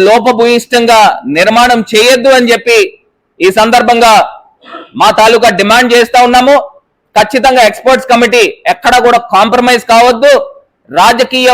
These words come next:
ఒత్తిళ్ళకి గురి కావద్దు. ఆ ప్రాజెక్ట్ యొక్క ఫౌండేషన్ గాని, ఆ ప్రాజెక్ట్ యొక్క సౌండ్ గాని హండ్రెడ్ పర్సెంట్ యాక్యురేట్ గా ఉండే విధంగా panel of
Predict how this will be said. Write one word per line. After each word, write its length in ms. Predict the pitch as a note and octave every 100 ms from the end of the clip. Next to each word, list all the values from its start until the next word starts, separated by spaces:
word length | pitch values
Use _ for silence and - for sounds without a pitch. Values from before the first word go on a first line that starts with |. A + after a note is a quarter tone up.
| A3
ఒత్తిళ్ళకి 520 | A3 B3 B3 G#3 A#3 G3+ D#3+ - _ _ -
గురి 160 | F#3+ B3 B3
కావద్దు. 420 | B3 B3 A3+ C#4 A#3+ - - _ - F3
ఆ 20 | C4+ -
ప్రాజెక్ట్ 580 | G#3 A#3 C4 C4+ - B3 A#3+ A3 - - A3
యొక్క 180 | - A#3 A3 G3+ - - _ _ _ _ _ _ _ _ _
ఫౌండేషన్ 600 | G3+ B3+ C4+ C4+ C4 B3 A#3+
గాని, 220 | A#3+ C4 B3 - -
ఆ 40 | A#3 -
ప్రాజెక్ట్ 440 | G#3 A#3 A#3+ B3 B3
యొక్క 160 | B3 A#3 G#3+
సౌండ్ 280 | G#3+ B3 B3 B3
గాని 240 | A#3+ C4 G3+ E3
హండ్రెడ్ 420 | G#3 B3 C4+ A#3+
పర్సెంట్ 500 | B3+ B3 B3+ A#3+ G3 E3+ - _ _ _ _ _ - G#3+
యాక్యురేట్ 480 | - C#4 B3+ B3 A#3+
గా 60 | A#3
ఉండే 180 | A#3 A#3 A3
విధంగా 360 | A#3 A#3 A#3 G#3 - - _ _ _ _ _ _ _ -
panel 300 | G#3+ B3
of 80 | B3+